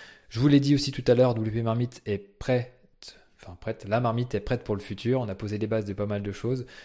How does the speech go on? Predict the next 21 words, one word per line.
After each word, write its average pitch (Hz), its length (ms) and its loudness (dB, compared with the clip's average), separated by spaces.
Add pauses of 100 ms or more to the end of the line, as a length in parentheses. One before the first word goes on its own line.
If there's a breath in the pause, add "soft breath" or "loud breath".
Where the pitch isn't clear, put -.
(200 loud breath)
Nouvelle 117 300 4
identité 113 440 -2
visuelle, 104 520 0
internationalisation. 107 1160 -4 (440 loud breath)
Euh, 95 200 -2
l'équipe 123 400 -2
est 113 40 2
aussi 110 180 -2
bien 117 220 2
rodée. 117 260 4
Il 113 80 4
y 104 60 2
a 92 40 -4
plein 107 200 -6
de 110 40 -8
process 117 360 -2
en 120 80 0
place. 117 340 0
Ça, 101 100 -8
c'est 98 160 -4
génial. 113 480 0